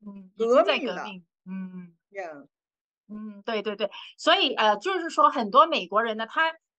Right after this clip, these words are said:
Speaker 1: 知道左派的问题，知道左派的问题，但是没有意识到美国已经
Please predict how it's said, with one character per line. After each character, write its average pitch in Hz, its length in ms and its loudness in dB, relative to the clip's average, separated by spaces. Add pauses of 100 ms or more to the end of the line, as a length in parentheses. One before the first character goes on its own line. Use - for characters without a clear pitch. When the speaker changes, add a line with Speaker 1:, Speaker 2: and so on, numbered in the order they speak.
(680)
Speaker 1:
知 330 140 -10
道 311 240 6
左 170 240 -8
派 254 160 -2
的 208 100 -8
问 202 160 -12
题， 185 180 -12
知 285 120 -8
道 302 140 4
左 170 140 -6
派 220 100 -10
的 202 100 -2
问 208 100 -6
题， 185 120 -14
但 302 120 -2
是 277 160 -4 (240)
没 214 220 0
有 392 220 6
意 294 240 -2
识 233 240 -2
到 226 160 4
美 185 180 -8
国 202 220 0
已 185 160 -10
经 220 280 -4